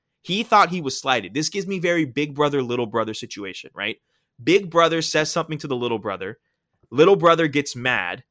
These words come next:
Little brother goes and complains to mom.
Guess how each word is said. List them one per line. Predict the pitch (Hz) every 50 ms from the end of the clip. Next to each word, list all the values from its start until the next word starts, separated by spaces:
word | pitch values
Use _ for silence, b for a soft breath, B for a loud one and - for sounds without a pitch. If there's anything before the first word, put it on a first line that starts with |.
| _ _ _ _ _ -
Little | 120 151 175 196
brother | 180 151 185 180 180 180 165
goes | 143 151 151 165 170 165
and | 175 160
complains | 165 143 135 - 160 151 156 151 147 -
to | - 131
mom. | 123 131 151 175 156 117 104 104 110 123